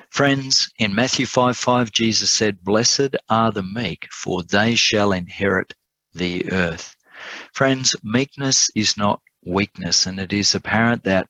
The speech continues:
Moses was one of the meekest men ever, extremely humble and very aware of his limitations. Well, after spending one thousand years in heaven,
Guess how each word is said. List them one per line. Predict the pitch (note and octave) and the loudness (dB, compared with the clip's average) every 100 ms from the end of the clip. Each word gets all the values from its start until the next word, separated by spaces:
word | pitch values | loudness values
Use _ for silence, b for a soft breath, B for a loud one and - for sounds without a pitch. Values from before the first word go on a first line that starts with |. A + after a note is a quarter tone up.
| - | -8
Moses | G2 G2+ A2+ - G2+ - | -4 0 2 2 0 0
was | F#2+ - | 0 -2
one | G2 F#2+ | -2 -4
of | F#2 | -4
the | F2 | -4
meekest | F2+ G#2+ G#2 A2+ - F#2 | -2 -2 0 0 0 -2
men | F#2+ F#2 - | -4 -4 -6
ever, | F#2 E2 E2+ _ B B B G2 | -4 -4 -8 _ B B B -4
extremely | - - - - A2 A2 A2 G#2 | 0 0 2 2 0 0 -2 -4
humble | F#2+ F2+ E2 E2+ - B B B | -4 -8 -10 -16 -20 B B B
and | F2+ | -12
very | E2+ G2 G2 G2 | -4 0 2 2
aware | F#2 F2+ F#2 F2 | 0 0 0 0
of | E2+ | -2
his | F2 - | -4 -4
limitations. | F#2 E2+ - F#2+ F#2 - E2 E2 - - _ - B B B B B | -4 -6 -4 -2 0 0 -2 -6 -6 -8 _ -14 B B B B B
Well, | A2 | 2
after | C3+ D#3+ C#3 | 4 2 0
spending | - B2 A2+ G#2+ | 2 2 2 2
one | G#2 A2 | 2 2
thousand | G#2+ A2 G#2+ - G2 | 2 2 2 2 0
years | F#2+ G2 F2+ | 0 0 0
in | D#2+ | -4
heaven, | D#2+ A#2 B2 D2+ | -2 0 0 -4